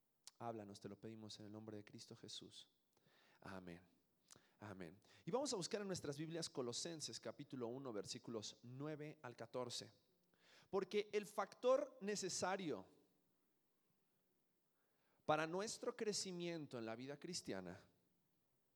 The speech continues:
es que nosotros crezcamos en el conocimiento de Dios. Que nosotros crezcamos en el conocimiento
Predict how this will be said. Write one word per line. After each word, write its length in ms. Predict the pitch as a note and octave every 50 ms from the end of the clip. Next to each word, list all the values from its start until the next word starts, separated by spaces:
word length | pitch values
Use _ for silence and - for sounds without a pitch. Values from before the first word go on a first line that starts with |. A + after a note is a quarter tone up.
| _ _ _ - - - - -
es 300 | C#3 C3+ C#3+ - - -
que 180 | - - -
nosotros 680 | C#3 C3 C3 - - F3+ - - - F#3 F3+ F3 -
crezcamos 960 | - - - A#2+ B2 - - - - E3+ E3 E3 C#3 A2+ A2 A2 - - - - - -
en 140 | B2 A2+ A2
el 120 | G#2+ A2
conocimiento 1120 | - A2 G2+ G#2 G2+ - - A2 G#2 G#2+ A2+ A#2+ A#2+ B2 B2 A#2 - - A2+ A#2 A#2 A2+ A2+ - _ _ _ _ _ _
de 160 | - G#2+ G2+
Dios. 500 | F#2+ G2 F#2 F2 E2+ - - - - - - _ _ _ _ _ _ _ _ _ _ _ _ _ _ _ _ _ _ _ _ - _ _
Que 100 | - -
nosotros 600 | B2+ C3 C#3 - - F#3 - - G3 F#3+ E3+ -
crezcamos 1040 | - - D3 B2+ B2 A#2+ - - - D#3+ D3+ D#3+ D3+ B2 A#2+ B2+ - - - - - _ _ _ _ _ _ _
en 140 | - G2+ G2
el 80 | F#2+
conocimiento 1000 | - G2 F#2+ G2 G2 - - F2+ G2 A2 A#2 A#2 B2 A#2+ A2 - A#2+ A#2+ A#2+ A#2+